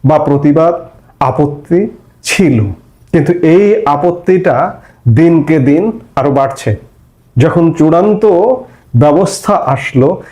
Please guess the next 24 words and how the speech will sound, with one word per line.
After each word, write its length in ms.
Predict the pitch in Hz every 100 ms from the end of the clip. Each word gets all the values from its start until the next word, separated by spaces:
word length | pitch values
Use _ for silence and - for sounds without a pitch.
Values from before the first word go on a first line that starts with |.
| -
এখানে 420 | 175 220 240 233 - - - -
অবাক 380 | 175 247 269
করা 200 | 240 202
কাণ্ড 460 | 127 123 120 160 214
যে 440 | 170 185 208 214 214 - _ _ _ _ _
পাঁচজন 760 | 190 214 180 175 240 180 104 82 - - _ _ _ -
ডিজিএফআই 840 | 117 196 220 196 220 214 214 214 190
এর 80 | -
সামরিক 400 | 175 185 208 196
গোয়েন্দা 380 | 151 180 180 185
সংস্থার 500 | 185 190 - 214 202
বিভিন্ন 580 | 139 143 139 220 247 240
মেয়াদে 640 | 160 139 127 135 165 226
আওয়ামী 300 | 220 135 135
লীগ 100 | 156
সরকারের 460 | 147 151 147 156 151
সময় 340 | - 143 151
বিভিন্ন 580 | 131 120 147 214 247 254
সময়ে 480 | - - 175 214 208
যে 120 | 190
দায়িত্ব 440 | 143 135 143 -
পালন 300 | 185 226 226
করেছেন 460 | 175 151 123 - 135
যারা 480 | 127 127 156 -